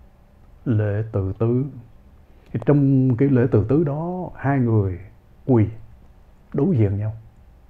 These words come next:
và thỉnh cầu người đối diện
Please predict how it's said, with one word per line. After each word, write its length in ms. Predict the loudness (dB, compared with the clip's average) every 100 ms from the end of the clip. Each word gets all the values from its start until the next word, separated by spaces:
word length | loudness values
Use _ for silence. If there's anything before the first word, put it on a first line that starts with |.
| -20 -20 -20 -20 -12 -8
và 80 | -2
thỉnh 220 | 2 2 0
cầu 460 | 0 2 0 -2 -8 -14 -20 -20 -20 -20 -20 -20 -20 -20 -20 -20 -20 -20 -20 -20 -6
người 220 | 2 4 4
đối 200 | 4 4
diện 520 | 2 2 -2 -6